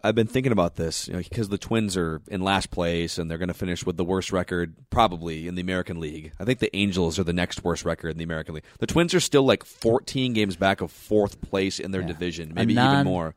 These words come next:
Speaker 2: a non-zero chance they wind up with fewer wins than any other
Speaker 1: Yeah.
Speaker 2: A L club.
Speaker 1: So you can put up offensive players and even pitchers, but, but, you know, as far as position players, can put up these Herculean individual numbers,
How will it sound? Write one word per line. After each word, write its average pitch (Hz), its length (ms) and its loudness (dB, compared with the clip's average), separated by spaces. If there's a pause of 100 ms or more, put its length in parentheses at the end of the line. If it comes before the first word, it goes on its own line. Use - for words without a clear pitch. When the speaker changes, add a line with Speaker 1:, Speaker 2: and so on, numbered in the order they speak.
(100)
Speaker 2:
a 113 120 0
non-zero 117 560 4
chance 98 440 0
they 104 140 2
wind 95 300 2
up 95 240 0 (120)
with 104 300 -2 (160)
fewer 120 280 6
wins 101 240 4
than 92 140 0
any 90 180 0
other 82 160 -2
Speaker 1:
Yeah. 90 80 -4
Speaker 2:
A 85 80 -4
L 78 120 -8
club. 65 340 -12
Speaker 1:
So 139 320 8 (100)
you 147 140 -2
can 151 180 2
put - 160 2
up 139 280 6 (380)
offensive 139 520 2
players 113 420 4
and 120 80 -2
even 104 180 -2
pitchers, 85 440 -4
but, 92 180 -2 (340)
but, 98 200 0 (400)
you 98 80 -4
know, 92 80 -2
as 90 100 -4
far 113 160 4
as 92 80 0
position 113 400 -4
players, 82 380 -4
can 101 100 -6
put 117 140 0
up 113 80 0
these 95 200 -2 (200)
Herculean 139 640 0
individual 104 600 0
numbers, 87 540 -4